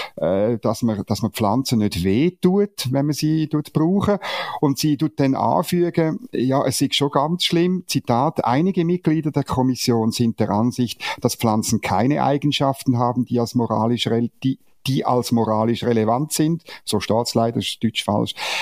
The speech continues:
„etwa ein Schmerzempfinden.“ Ganz schlimm,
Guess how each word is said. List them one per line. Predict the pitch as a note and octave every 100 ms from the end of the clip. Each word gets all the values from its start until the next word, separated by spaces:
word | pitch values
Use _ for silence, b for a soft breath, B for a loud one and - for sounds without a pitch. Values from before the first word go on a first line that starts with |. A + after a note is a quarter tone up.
| B C#3
„etwa | C#3+ C#3 C#3
ein | C#3 C3
Schmerzempfinden.“ | A#2+ B2 B2+ - B2 A#2 G2 F2 F2+
Ganz | - B2 F3
schlimm, | - D3 F3 F#3+